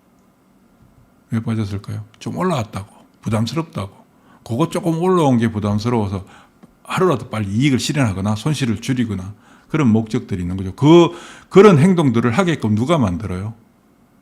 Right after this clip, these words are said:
개인들이 그런 행동을 하게끔 누가 만들어요? 음, 기관 외국인들이 만드는 거지. 지금 최근에 계속 공매도 잔고가 제일 많은 게 이 차 전지 종목이고 그래서 걔네들 아웃될 거다라고 말씀을 드리는데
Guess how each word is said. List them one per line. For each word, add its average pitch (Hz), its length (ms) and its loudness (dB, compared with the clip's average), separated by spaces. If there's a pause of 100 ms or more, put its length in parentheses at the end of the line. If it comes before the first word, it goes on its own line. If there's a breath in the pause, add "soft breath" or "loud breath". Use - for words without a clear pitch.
(400)
개인들이 127 480 2
그런 135 240 2
행동을 123 360 0
하게끔 117 360 -4
누가 110 180 -2
만들어요? 90 420 -6 (220)
음, 139 120 -6 (100)
기관 117 260 0
외국인들이 123 440 -2
만드는 90 420 -10
거지. 107 340 -12 (800 soft breath)
지금 151 360 0
최근에 170 380 0
계속 117 240 0
공매도 110 340 2
잔고가 131 320 2
제일 110 200 0
많은 127 220 2
게 113 80 0
이 104 60 0
차 120 140 -2
전지 107 200 -2
종목이고 101 560 -4
그래서 120 280 -4
걔네들 117 340 -2
아웃될 110 380 -8
거다라고 98 600 -10
말씀을 104 280 -4
드리는데 101 500 -4